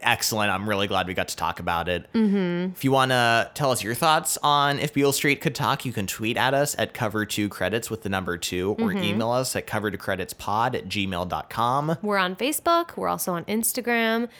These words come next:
Speaker 2: and we're on Patreon as well. So if you'd like to support us, um, we are on Patreon,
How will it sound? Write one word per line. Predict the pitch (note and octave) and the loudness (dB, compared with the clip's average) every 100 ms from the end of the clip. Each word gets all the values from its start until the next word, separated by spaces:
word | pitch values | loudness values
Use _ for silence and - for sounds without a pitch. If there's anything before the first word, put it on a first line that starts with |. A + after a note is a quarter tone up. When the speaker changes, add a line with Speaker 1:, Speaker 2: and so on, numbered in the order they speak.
| - - | -10 2
Speaker 2:
and | A3+ | 4
we're | A3+ | 4
on | G#3+ | 2
Patreon | G#3+ D4 - G#3+ F#3 | 2 -2 0 0 2
as | F3+ - | 0 2
well. | G3+ G3 E3 | 4 4 4
So | F3+ G#3 | 0 0
if | F#3+ | 0
you'd | G#3 | 0
like | G3 G3 | 0 -2
to | G#3 | -4
support | G3+ - F#3+ F#3+ | -4 -2 -2 2
us, | B3+ D#4 - - - - - | 2 0 -4 -10 -20 -6 0
um, | G3 F#3+ F3+ F3 D#3+ - F#3+ | 4 4 2 0 -4 -10 -4
we | F#3+ F#3+ F#3 | 0 2 2
are | E3+ | 2
on | D#3 | 0
Patreon, | E3+ C4+ C4+ C4+ A#3+ A#3 A3+ A3+ | -2 -2 0 0 2 4 4 2